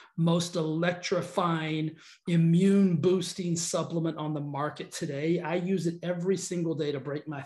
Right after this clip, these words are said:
fast. One serving provides you with twelve to fifteen servings of fruits and vegetables. And if you're anything like me,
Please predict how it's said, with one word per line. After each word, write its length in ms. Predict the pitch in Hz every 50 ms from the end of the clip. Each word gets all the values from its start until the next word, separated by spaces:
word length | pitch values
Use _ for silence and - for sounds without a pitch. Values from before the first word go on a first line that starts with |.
| - -
fast. 400 | 139 135 135 127 117 - - -
One 380 | 143 139 151 180 208 233 247
serving 600 | 202 - - - 185 180 196 180 156 151 131 131
provides 460 | 131 170 151 135 139 143 147 143 135 156
you 60 | 143
with 180 | 139 135 -
twelve 720 | - - - - 175 170 170 170 170 170 185 180 175 - - - - - _ -
to 100 | 165 165
fifteen 640 | - - - 202 196 190 196 - 185 175 170 175 165
servings 680 | 170 - - 175 175 180 175 170 165 170 156 151 151
of 180 | 151 143 - -
fruits 300 | - 165 165 165 - 165
and 120 | 147 147
vegetables. 540 | 147 143 151 - - - 156 143 143 143 156
And 80 | 160
if 100 | 156 156
you're 120 | - 175 175
anything 340 | 170 170 170 170 160 156 151
like 180 | 151 147 151
me, 360 | 151 165 156 151 147 143 139